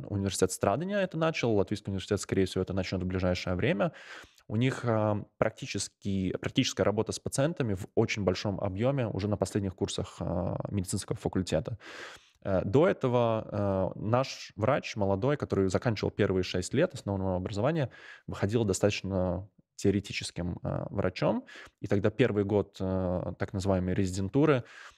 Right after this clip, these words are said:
он был такой, когда ломались все стереотипы, те-, теоретическая и практическая часть, э, медицины. В Германии они поняли, что вход в эту практическую должен быть намного быстрее,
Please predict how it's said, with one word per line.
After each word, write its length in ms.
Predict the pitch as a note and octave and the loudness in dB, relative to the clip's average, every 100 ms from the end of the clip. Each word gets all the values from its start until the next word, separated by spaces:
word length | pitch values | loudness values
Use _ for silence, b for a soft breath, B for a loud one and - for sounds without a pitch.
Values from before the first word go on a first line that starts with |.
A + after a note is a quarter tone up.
| B - | B 0
он 200 | G#2 G2+ | 2 4
был 140 | G2 | 2
такой, 340 | G2+ - G2+ | 2 2 0
когда 500 | F2+ G2 G2 F#2+ F#2 F2+ - | 0 0 2 4 2 -4 0
ломались 480 | G#2 A2+ G#2+ F#2+ - | 2 4 2 -4 -6
все 240 | - B2 | 0 0
стереотипы, 840 | - A2 G2+ - C#3 B2 G#2+ F#2+ - - | 2 2 2 2 0 2 2 0 -6 -2
те-, 180 | A2+ | 0
теоретическая 640 | - - G#2+ G#2 A#2+ - G2+ | 2 2 2 0 -6 -2 0
и 40 | |
практическая 480 | A2+ - F2+ - - | 0 -2 -6 -4 -2
часть, 360 | - G2 - - | -2 -4 -6 -8
э, 220 | - - | -8 -4
медицины. 420 | G2+ F2+ - F2+ B B B B B | -4 -2 -4 -6 B B B B B
В 80 | G2 | -2
Германии 540 | A2 A#2+ C#3+ C#3 B2+ A#2 | 2 4 2 2 0 0
они 220 | A2 A#2 | 0 0
поняли, 320 | C3 B2 G2+ | 2 2 2
что 300 | - G#2+ G2 - - | 0 0 0 -4 -12
вход 320 | - - A#2+ G2 | -6 2 2 2
в 40 | |
эту 120 | G2 | -6
практическую 520 | - G#2 D#3+ - - | -4 -2 -2 -2 0
должен 220 | A2 G#2+ G#2 | 2 2 0
быть 160 | - | 0
намного 340 | A2 A2 G#2 G2 | 0 0 0 0
быстрее, 720 | G#2 - D#3+ A#3 A#3 G2 | 0 0 2 4 2 0